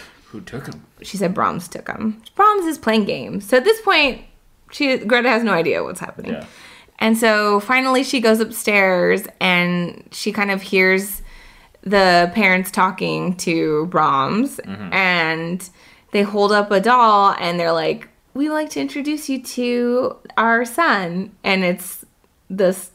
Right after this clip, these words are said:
Speaker 2: dead-eyed doll that is very proper, has, like, a three-piece little kid suit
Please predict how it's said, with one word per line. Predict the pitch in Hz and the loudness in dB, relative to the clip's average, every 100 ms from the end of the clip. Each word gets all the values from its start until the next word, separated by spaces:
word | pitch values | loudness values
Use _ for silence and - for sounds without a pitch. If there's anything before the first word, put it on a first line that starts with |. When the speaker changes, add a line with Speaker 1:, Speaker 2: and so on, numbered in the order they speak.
| - | -4
Speaker 2:
dead-eyed | 196 170 160 156 165 | -2 -2 -2 -4 -4
doll | 180 113 69 - - _ | -4 -2 -4 -8 -14 _
that | - 104 - _ - | -10 -8 -10 _ -6
is | 170 180 | -4 -2
very | 180 175 151 | 0 2 0
proper, | - 147 143 - 101 | -2 -4 -4 -2 -2
has, | - 170 | -2 -2
like, | 165 - - | -4 -6 -4
a | 175 | -2
three-piece | 165 156 180 165 175 | 0 -2 -2 -6 -6
little | - 113 180 - | -8 -8 -10 -10
kid | - 175 | -8 -8
suit | 180 160 139 | -8 -8 -8